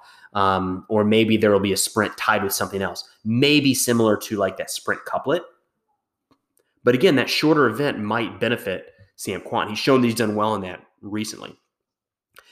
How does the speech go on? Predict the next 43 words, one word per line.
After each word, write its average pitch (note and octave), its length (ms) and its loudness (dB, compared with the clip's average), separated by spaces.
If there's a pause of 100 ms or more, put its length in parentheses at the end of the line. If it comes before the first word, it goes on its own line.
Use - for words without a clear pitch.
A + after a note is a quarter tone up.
(220)
Finally, C#3 380 4
I A#2 60 4
did C3 180 0
wanna B2+ 180 2
bring A2 180 -2
up G#2 160 -4
that G2 180 -8
open A2 240 -4
performance, G2 380 -10
twenty A2 220 -6
point G2 320 -12
four G#2 180 -2
seventh. G2+ 540 -2 (920)
The A#2 100 2
thing D#3+ 260 4
there C3 160 4
that A2 100 -2
stands G#2 360 -4
out G2+ 320 -2
is G#2+ 160 -6
the G#2+ 300 -10
increasing C3+ 680 2
load G#2 180 4
on G2 60 -4
the F#2+ 80 -4
barbell. F2+ 400 -2
Three D3 180 -2
fifteen C#3+ 320 -2
is G#2+ 60 -4
a G#2+ 40 0
relatively G2+ 420 -2
heavy G2+ 280 -4
barbell, F2+ 640 -4 (280)
um, F2+ 340 -6
for - 100 -18
these F2+ 180 -6
athletes, F#2 380 -4
and G2 60 -6
we F#2 80 -8
haven't D3 320 0
seen A#2 540 2 (580)
that G2 520 0 (140)
quite E2+ 360 -8